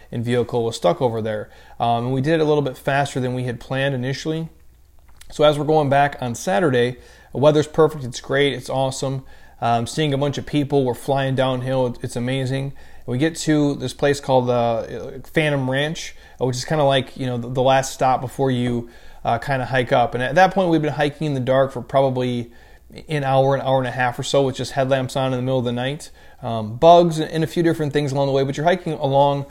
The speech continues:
uh, the Colorado River there, which is pretty amazing,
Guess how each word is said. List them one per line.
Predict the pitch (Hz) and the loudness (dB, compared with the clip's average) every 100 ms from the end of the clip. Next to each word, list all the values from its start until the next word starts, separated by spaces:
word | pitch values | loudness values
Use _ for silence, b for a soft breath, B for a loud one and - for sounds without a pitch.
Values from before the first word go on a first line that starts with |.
| B B B | B B B
uh, | 123 120 | 2 2
the | 117 127 | 2 2
Colorado | 151 143 139 131 | 4 6 6 6
River | 135 131 | 4 2
there, | 120 117 113 | 0 0 -2
which | 117 | -6
is | |
pretty | - - 147 | -4 0 0
amazing, | 131 131 117 120 113 | 0 -2 -2 -4 -6